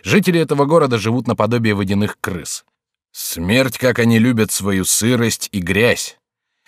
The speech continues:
Но дома в городе, по правде сказать, очень красивы. Хороши в Венеции и церкви,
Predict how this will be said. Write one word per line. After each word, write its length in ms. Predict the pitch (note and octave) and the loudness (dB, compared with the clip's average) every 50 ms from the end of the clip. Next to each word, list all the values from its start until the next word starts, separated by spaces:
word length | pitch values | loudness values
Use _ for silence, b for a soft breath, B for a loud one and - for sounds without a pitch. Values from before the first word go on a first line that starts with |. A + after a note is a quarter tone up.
| b b | b b
Но 140 | F#2+ A2 A#2+ | -2 0 2
дома 220 | C3 C3+ D3+ E3 C#3+ | 2 2 2 2 0
в 60 | A#2+ | 2
городе, 340 | A2+ C#3 E3 E3+ D#3 C#3+ C3+ | 2 2 2 2 2 0 -2
по 140 | A2 A2 G2+ | -2 -2 -2
правде 380 | - - F#2 F2+ E2+ D#2+ G2+ | -2 -2 -2 -2 -2 -4 -6
сказать, 420 | G2+ - - A#2+ A#2 B2+ B2+ A#2 F#2+ | -8 -6 -6 -4 -2 -2 -2 -2 -4
очень 260 | F2 - - F#2+ F2+ | -6 -6 -6 -6 -4
красивы. 540 | - G2 G2+ - - D#3 C3 F2 C#2 A#1+ - _ _ _ _ _ _ _ _ _ _ _ _ _ - | -4 -4 -4 -4 -2 -4 -4 -4 -6 -12 -18 _ _ _ _ _ _ _ _ _ _ _ _ _ -12
Хороши 440 | - - G#2 G2 F#2+ - - D#3 | -6 -4 -2 -2 -2 -2 -2 -2
в 60 | E3 C#3 | -2 -2
Венеции 560 | A2 G2 G2+ G2 A2 B2 - - C3 B2+ A#2+ | -2 0 0 0 0 -2 -2 -2 -4 -4 -4
и 140 | - A2 - | -4 -6 -6
церкви, 600 | - - - F#2 F2+ F2 - - G2+ G2+ G2 | -6 -6 -4 -2 -2 -4 -4 -4 -4 -4 -4